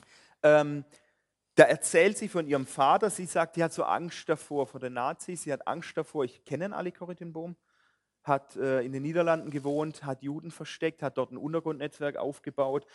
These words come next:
und hat dort Juden versteckt, ähm, und, ähm, eben zur Zeit des Nationalsozialismus.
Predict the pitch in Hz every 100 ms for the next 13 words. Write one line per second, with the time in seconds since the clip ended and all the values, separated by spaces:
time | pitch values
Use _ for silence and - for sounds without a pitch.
0 | - 131 135 123 127 127 131 127 - 131
1 | - 127 - _ - - - 123 123 123
2 | 120 - 131 127 123 - - 123 117 120
3 | 117 - _ _ - 123 123 117 123 135
4 | 120 127 127 113 123 113 151 - 175 170
5 | 165 165 165 160